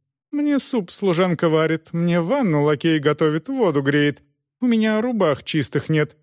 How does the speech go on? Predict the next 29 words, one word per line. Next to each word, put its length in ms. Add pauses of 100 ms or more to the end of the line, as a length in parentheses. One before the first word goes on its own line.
(520)
«В 180
грязных 840
поедешь», 880 (200)
рявкнул 600
Волков. 500 (920)
Господа 460
офицеры, 760
да 140
и 80
прочий 460
люд, 260
что 220
был 160
в 100
трактире, 680
изо 240
всех 300
сил 260
старались 600
не 180
смотреть 640
в 100
их 100
сторону. 600 (440)
Уж 180
больно 420
страшно 840
орал 300
кавалер. 560